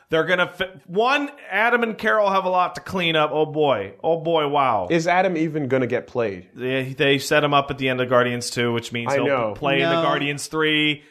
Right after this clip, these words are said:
Speaker 1: which will then
Speaker 3: But
Speaker 1: go to
Speaker 3: Guardians three is coming out after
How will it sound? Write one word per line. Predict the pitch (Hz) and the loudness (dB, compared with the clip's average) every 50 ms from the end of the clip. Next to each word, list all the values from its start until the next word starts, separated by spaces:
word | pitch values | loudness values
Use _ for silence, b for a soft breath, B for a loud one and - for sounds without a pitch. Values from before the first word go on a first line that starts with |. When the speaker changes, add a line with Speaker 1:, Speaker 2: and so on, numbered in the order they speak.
| B B | B B
Speaker 1:
which | - 110 - - | -8 -8 -6 -4
will | 139 139 | -6 -4
then | 135 143 143 143 | -2 -2 -2 0
Speaker 3:
But | 143 165 | 0 2
Speaker 1:
go | 135 139 | 2 2
to | 139 | 2
Speaker 3:
Guardians | 139 131 - 170 175 170 165 160 160 - | 2 2 0 0 0 0 -2 -2 -4 -6
three | - 156 156 | -6 -4 -4
is | 147 - | -6 -6
coming | - - 151 139 143 139 | -8 -8 -6 -6 -4 -4
out | 139 135 131 131 | -4 -2 -2 -2
after | 131 127 127 123 - - 131 127 123 120 117 - | -2 -2 -4 -4 -8 -10 -12 -10 -10 -10 -12 -16